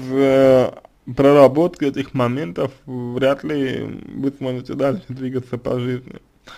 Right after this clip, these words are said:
Далее. На самом деле вопрос серьезный. Решил сделать так. Оставить ему двух детей, десять и девять лет, не бросить,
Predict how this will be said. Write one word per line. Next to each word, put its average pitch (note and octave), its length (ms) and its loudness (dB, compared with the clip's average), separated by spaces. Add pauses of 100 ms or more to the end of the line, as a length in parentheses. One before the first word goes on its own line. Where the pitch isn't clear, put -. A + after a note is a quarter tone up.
(640)
Далее. C#3+ 400 2
На A#2+ 180 -4
самом G3+ 360 -2
деле F#3 260 -2
вопрос D3 540 0
серьезный. E3 520 0
Решил C#3 400 -4
сделать D3 440 -6
так. B2+ 280 -2
Оставить D#3 460 -4
ему C#3+ 160 -4
двух C#3 260 -6
детей, C#3+ 440 -4
десять F3 460 -4
и - 20 -12
девять C#3+ 400 -6
лет, B2 340 -4
не C3+ 160 -8
бросить, A#2+ 460 -2